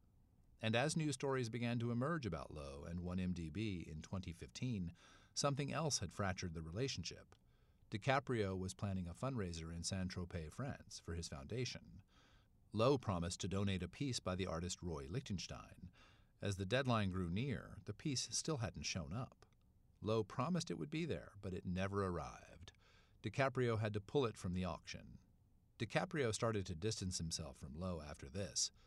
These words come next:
the agents wrote. He was embarrassed.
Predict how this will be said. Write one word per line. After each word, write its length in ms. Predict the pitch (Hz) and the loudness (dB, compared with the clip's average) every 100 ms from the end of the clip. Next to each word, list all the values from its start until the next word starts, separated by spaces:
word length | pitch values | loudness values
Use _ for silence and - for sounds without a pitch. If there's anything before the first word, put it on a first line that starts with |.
| - | -12
the 140 | - 87 | -6 -4
agents 360 | 87 82 - | -4 -4 -6
wrote. 360 | 71 64 - - - - - | -10 -10 -14 -16 -18 -20 -6
He 100 | 135 | -2
was 160 | 139 127 | 2 2
embarrassed. 760 | 117 85 92 - - - - | 2 0 -2 -4 -6 -6 -8